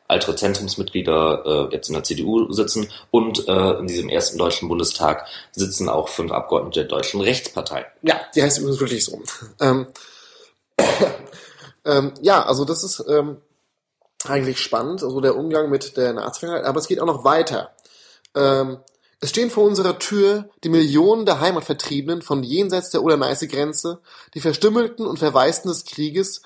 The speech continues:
Speaker 2: die ja auch ein Opfer des Na-, des Nazismus sind, jene, die in den Bombenangriffen Hab und Gut verloren, die anderen Opfer des Nazi-Regimes in der mehrfachen Währungsmaßnahmen." Ja.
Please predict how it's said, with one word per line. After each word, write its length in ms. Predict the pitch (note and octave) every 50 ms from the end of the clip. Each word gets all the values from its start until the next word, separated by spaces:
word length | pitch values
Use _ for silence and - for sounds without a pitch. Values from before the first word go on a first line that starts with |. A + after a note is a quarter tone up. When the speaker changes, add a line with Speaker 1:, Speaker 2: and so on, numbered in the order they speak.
| - - - - -
Speaker 2:
die 60 | D3+
ja 100 | D3+ D3
auch 140 | - F3 F3
ein 100 | F3+ -
Opfer 300 | - - E3 - - E3+
des 180 | C#3 - - -
Na-, 160 | C3+ A#2 - - -
des 100 | B2+ -
Nazismus 500 | C3+ - - D#3 D3+ - D3 C#3 C3 -
sind, 280 | D3 D3+ F3 F#3+ - _ - - - - - -
jene, 500 | - C#3 D3 E3 F#3+ G3+ G#3+ A3 A3+ A3 - _ _ _ _ _ _ _ _ -
die 80 | D#3+
in 60 | D#3+
den 120 | D3+ C#3+ C3
Bombenangriffen 760 | C#3 D#3 F#3+ F#3+ - C3 E3 E3+ - - E3+ - - D3+ B2
Hab 180 | C3+ D3 D3+ D3+
und 80 | C3+
Gut 160 | C3 E3 E3+
verloren, 480 | - D3+ C3+ B2+ B2+ B2 B2 C#3 D3 C#3
die 100 | C3+ -
anderen 220 | - C#3+ D3+ D#3
Opfer 240 | - D3 - - D#3
des 160 | C#3+ C3+ -
Nazi-Regimes 640 | - B2 C3+ C#3 - C#3+ C3 C3 A#2+ C3+ D3 C#3 - -
in 60 | B2
der 100 | B2 A#2
mehrfachen 540 | A#2+ B2 C3 C3+ - D3 C#3+ D3+ C#3+ A#2+ -
Währungsmaßnahmen." 960 | B2 A#2+ G#2+ A2+ A2+ - - A#2 G2+ F#2+ - - - A2 G2+ F2 F2 F#2+ - _ _ _ _ - - _ _ _ _ _ _ _ _ _ _ _ _ _ _ _ _ _ _ - - -
Ja. 560 | - D3 D3+ C#3+ B2 A2 - - - - -